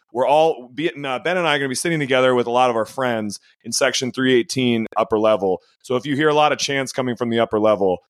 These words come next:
that will be us. We, uh, we're, we're fired up. Obviously, you know, we, this is, this is unprecedented. Like, pinch us. We're, we're one win away from the N L C S, the Diamondbacks, who went seven and twenty-five in August,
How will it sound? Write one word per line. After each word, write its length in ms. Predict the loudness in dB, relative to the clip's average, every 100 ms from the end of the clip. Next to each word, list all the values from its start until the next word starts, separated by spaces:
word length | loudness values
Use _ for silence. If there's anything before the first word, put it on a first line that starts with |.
| _ -4
that 180 | 0 2
will 100 | 2
be 180 | 2 0
us. 340 | -2 -8 -10
We, 220 | -8 -4 -2
uh, 260 | -2 -4
we're, 180 | -6 -8 _
we're 160 | -10 -2
fired 320 | 2 4 4
up. 160 | 0 0
Obviously, 580 | -4 -6 -12 -10 -10
you 120 | -8 -6
know, 200 | -4 0
we, 320 | 2 2 0 _
this 200 | -6 -4
is, 100 | -4
this 160 | -4 -4
is 100 | 0
unprecedented. 720 | 0 2 0 2 -2 -4 -2
Like, 280 | 0 0 -2 _ _ _ _ _ -2
pinch 280 | 0 2 0
us. 280 | -4 -6 -6
We're, 180 | -4 -4 -4
we're 160 | -2 0
one 300 | 2 0 -2 -4
win 160 | 0
away 240 | 2 4 2
from 160 | 0 -2
the 80 |
N 140 | 0 2
L 100 | 0
C 240 | -2 0
S, 340 | -2 -2 -12 -16 -12
the 60 | 0
Diamondbacks, 760 | 2 2 -2 -4 -8 -12 -20 _ _ -6
who 160 | -2 0
went 260 | 2 0 -4 _ _
seven 300 | 0 2 2
and 120 | -2
twenty-five 760 | -2 -2 0 0 2 0 -4 -14 _ _ _ _ -8
in 100 | 0
August, 600 | 2 2 0 -14 -20 -20